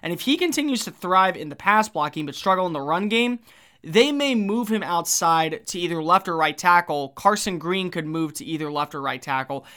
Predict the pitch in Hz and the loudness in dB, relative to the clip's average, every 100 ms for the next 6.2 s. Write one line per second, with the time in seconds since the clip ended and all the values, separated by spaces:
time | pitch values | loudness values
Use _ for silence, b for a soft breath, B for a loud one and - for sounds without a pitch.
0 | B 151 202 208 180 185 160 - 180 208 | B -2 0 0 4 4 2 0 4 4
1 | 175 160 - 170 156 143 170 165 165 240 | 4 -2 -8 -8 -10 -8 -6 -6 -2 0
2 | 240 160 156 - b - 156 190 170 - | 2 0 -6 -12 b -10 -6 -4 -4 -2
3 | 226 226 175 185 170 170 139 160 165 - | 0 0 0 0 -2 -6 -6 -4 -4 -6
4 | - 160 160 151 160 151 - _ _ _ | -4 0 2 0 -8 -8 -12 _ _ _
5 | _ - 233 202 170 175 160 143 143 123 | _ -2 4 4 4 0 0 0 -4 -4
6 | - | -6